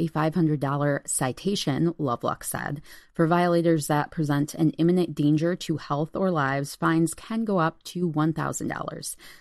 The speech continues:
The Michigan Public Health Code allows a local governing entity to adopt civil penalties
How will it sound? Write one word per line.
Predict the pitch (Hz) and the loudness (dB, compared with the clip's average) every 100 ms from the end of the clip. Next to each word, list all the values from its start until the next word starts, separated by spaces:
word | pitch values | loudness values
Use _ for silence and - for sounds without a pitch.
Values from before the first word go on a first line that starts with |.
| _ - | _ -2
The | 156 | 2
Michigan | 147 - 139 131 | 2 0 0 0
Public | 147 147 - | -2 -4 0
Health | 185 185 | 0 0
Code | - 190 185 - | 0 0 0 -4
allows | 160 156 160 180 | -2 2 2 0
a | - | -2
local | 160 147 190 | 0 0 0
governing | 180 165 175 180 175 - | 0 0 2 4 2 2
entity | 160 151 170 - 170 | 0 0 -2 2 0
to | 165 175 | 2 0
adopt | 156 147 - - | 0 0 -4 -10
civil | - 220 240 | -4 0 0
penalties | 240 175 156 151 - 156 151 147 | 0 2 4 4 0 2 2 0